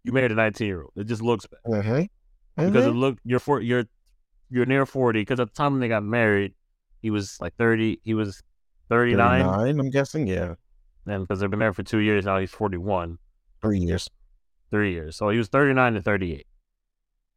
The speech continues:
Speaker 1: Give or take. So, like,
Speaker 2: Yeah. Yeah.
Speaker 1: so it looks, it looks bad. And because of, like, this, all the stuff that we know about celebrities, like R. Kelly, it looks, it looks like,
Speaker 2: Okay.
Speaker 1: from the outside, it can definitely look like he groomed her.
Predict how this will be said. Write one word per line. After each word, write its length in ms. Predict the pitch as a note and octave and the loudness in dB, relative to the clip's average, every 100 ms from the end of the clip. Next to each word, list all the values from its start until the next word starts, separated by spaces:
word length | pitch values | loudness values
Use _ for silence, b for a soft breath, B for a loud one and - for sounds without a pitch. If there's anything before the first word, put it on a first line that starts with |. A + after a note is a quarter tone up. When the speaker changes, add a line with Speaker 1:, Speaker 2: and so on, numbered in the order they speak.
| _ _ _ _ _ _ | _ _ _ _ _ _
Speaker 1:
Give 140 | - F#2+ | -6 -6
or 20 | |
take. 240 | - D#2+ D2 _ _ _ _ | -6 -10 -10 _ _ _ _
So, 200 | - G#2 | 0 2
like, 160 | F#2+ G2+ | 4 2
Speaker 2:
Yeah. 140 | F2 - _ _ _ - | 0 -8 _ _ _ -4
Yeah. 180 | F2 | -2
Speaker 1:
so 340 | E2 A2+ G#2 - _ | 0 -2 -2 -6 _
it 120 | B2 | -4
looks, 380 | A#2 C3+ D3 - - | -2 0 -2 -4 -6
it 100 | C3 | -2
looks 280 | C#3 C#3 - | 0 0 -2
bad. 300 | G#2 F#2 F2+ | -2 -2 -2
And 300 | G#2+ G2 F#2 | -4 -4 -4
because 380 | A#2 C3+ B2+ | -2 2 2
of, 100 | A#2 | 2
like, 220 | G#2+ G#2 - | 0 -2 -4
this, 200 | A2 G#2+ | -8 -2
all 160 | A#2+ | 0
the 100 | A#2 | -2
stuff 280 | A2 B2 A#2 | 0 0 0
that 100 | A2+ | 0
we 120 | A2+ | -2
know 160 | A2 A2+ | 0 0
about 180 | G#2+ F#2 | 0 -2
celebrities, 600 | A#2+ B2+ G#2 G2 F#2 - _ _ - | 2 2 2 -4 -8 -12 _ _ -10
like 160 | F#2+ | -4
R. 160 | G#2+ G#2 | -2 -2
Kelly, 480 | - C3+ G#2 F#2+ - _ _ _ _ _ _ _ _ _ _ - | 0 2 2 -2 -8 _ _ _ _ _ _ _ _ _ _ -12
it 120 | A2 | -4
looks, 400 | A2+ C3 - - - | 0 2 0 -8 -2
it 140 | A#2+ | -2
looks 340 | A2 C#3 C#3 | 2 0 2
like, 220 | B2+ A#2 A#2 | 0 2 2
Speaker 2:
Okay. 320 | A#2 G2+ A#2 - _ | 2 0 -2 -8 _
Speaker 1:
from 160 | - D3+ | -4 -2
the 120 | D#3 | 0
outside, 480 | D3+ D#3+ - D#3+ C#3 | 2 2 2 2 0
it 80 | A#2 | -2
can 160 | C3+ | -4
definitely 320 | A2+ C#3 B2+ B2 | 0 2 0 -4
look 160 | - | -2
like 100 | A#2 | -4
he 120 | A2 | -4
groomed 300 | G#2+ A#2+ F#2+ | -2 -2 -2
her. 140 | E2+ | -6